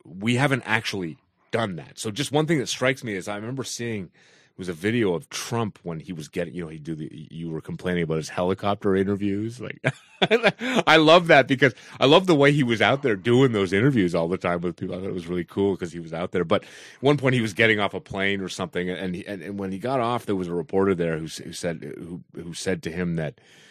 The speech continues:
um, who was that, Judge Ginsburg? Who's that, that left-leaning judge who died? When he was president.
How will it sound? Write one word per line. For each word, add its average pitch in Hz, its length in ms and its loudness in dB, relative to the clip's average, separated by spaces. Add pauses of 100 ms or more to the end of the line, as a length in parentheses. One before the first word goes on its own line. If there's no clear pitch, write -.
(240)
um, 80 360 -10
who 69 160 -14
was 107 100 -12
that, 78 240 -6
Judge 87 680 -4
Ginsburg? 120 580 -6 (320)
Who's 139 100 -18
that, - 180 -12 (120)
that - 280 -12
left-leaning 98 1000 -4
judge 92 400 -4
who 98 100 -8
died? 90 600 -4 (300)
When 90 140 -6
he 95 80 -4
was 92 140 -4
president. 101 640 -4